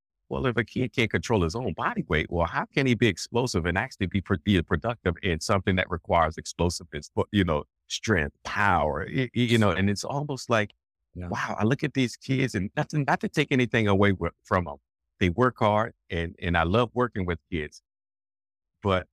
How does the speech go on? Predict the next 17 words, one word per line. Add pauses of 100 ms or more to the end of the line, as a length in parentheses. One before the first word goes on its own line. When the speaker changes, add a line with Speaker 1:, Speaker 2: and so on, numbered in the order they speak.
(140)
Speaker 1:
and,
and
I'm
not
here
to
brag
on
myself.
I'll
never
do
that, (120)
but
I
haven't
seen